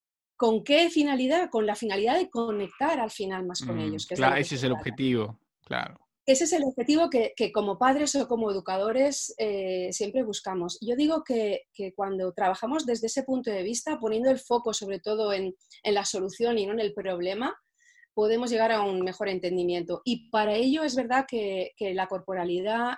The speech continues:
Speaker 1: y la comunicación no verbal nos ayuda mucho, porque es mucho más instintiva. Entonces,
Speaker 2: Mm.
Speaker 1: claro, ante un determinado comportamiento del chaval, a nosotros nos sale una reacción corporal determinada.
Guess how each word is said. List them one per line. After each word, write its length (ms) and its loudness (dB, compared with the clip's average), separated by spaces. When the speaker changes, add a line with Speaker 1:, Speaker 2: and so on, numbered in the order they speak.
Speaker 1:
y 160 -2
la 100 -2
comunicación 540 -6
no 60 0
verbal 360 -2
nos 280 -2
ayuda 320 0
mucho, 460 -6
porque 220 2
es 80 4
mucho 240 8
más 160 2
instintiva. 560 0
Entonces, 480 0
Speaker 2:
Mm. 140 0
Speaker 1:
claro, 360 2
ante 240 2
un 60 4
determinado 340 2
comportamiento 560 2
del 140 4
chaval, 460 2
a 100 4
nosotros 420 -2
nos 140 0
sale 220 0
una 160 2
reacción 380 0
corporal 360 0
determinada. 760 -2